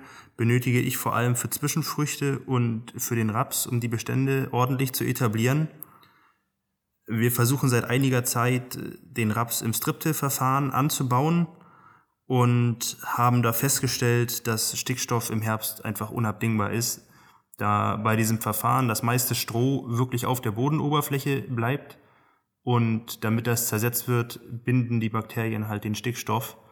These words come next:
und der dem Raps dann nicht zur Verfügung steht. Deswegen müssen wir ihn unbedingt düngen, sonst hat er eigentlich keine Chance im Herbst.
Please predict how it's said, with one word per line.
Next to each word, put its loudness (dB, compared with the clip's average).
und -2
der 0
dem 0
Raps -2
dann 0
nicht 0
zur -2
Verfügung 0
steht. -4
Deswegen -2
müssen -2
wir 2
ihn 2
unbedingt -2
düngen, -2
sonst -2
hat -8
er -2
eigentlich -4
keine -4
Chance -4
im -8
Herbst. -8